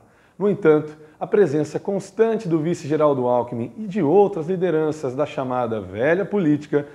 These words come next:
trouxe à tona uma verdade que não pode ser esquecida.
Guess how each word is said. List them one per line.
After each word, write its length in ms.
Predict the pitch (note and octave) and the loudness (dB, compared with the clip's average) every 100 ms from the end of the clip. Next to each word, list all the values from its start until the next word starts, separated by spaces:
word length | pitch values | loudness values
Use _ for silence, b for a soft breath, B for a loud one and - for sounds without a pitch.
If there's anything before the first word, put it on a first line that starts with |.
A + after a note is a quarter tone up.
| B B - | B B -4
trouxe 340 | G3 G3 G3 | 0 0 2
à 40 | F#3+ | 0
tona 440 | - D#3+ D#3 D#3 D#3 | 2 0 2 0 -2
uma 180 | D3+ D#3 | -4 -2
verdade 600 | C#3+ B2 A#2+ B2+ B2 B2+ | 0 0 2 0 0 -6
que 120 | - | -8
não 240 | C#3+ F#3+ | -6 -6
pode 460 | F#3 - C#3 C#3 C#3 | -4 2 4 4 -2
ser 220 | - C3+ | -6 -6
esquecida. 600 | B2+ - D3 - A2 F2 | -6 -4 -6 -6 -12 -12